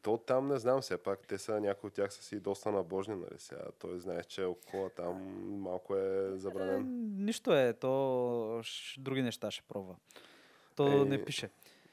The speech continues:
Speaker 1: добре, ако искате да затворим тази тема.
Speaker 2: Да, да, ако искате да минем към нещо по-така, м, интересно.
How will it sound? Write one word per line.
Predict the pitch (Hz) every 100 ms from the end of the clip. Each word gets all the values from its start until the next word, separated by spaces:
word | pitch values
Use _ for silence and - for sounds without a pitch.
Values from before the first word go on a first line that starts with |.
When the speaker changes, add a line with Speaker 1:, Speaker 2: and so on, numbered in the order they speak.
| _
Speaker 1:
добре, | 104 98 104 117
ако | 113 110
искате | - -
да | 117
затворим | 110 - 104 107
тази | 104 117 107
тема. | - 98 90
Speaker 2:
Да, | 170 165 165
да, | 160
ако | - 170
искате | - 214
да | 185
минем | 165 175
към | - 147
нещо | 151 -
по-така, | - 143 139 135 131 131 113 - - -
м, | 139 139 131 120 101 92 90 85 _ _ _ _ _ -
интересно. | 160 160 139 139 - 135 233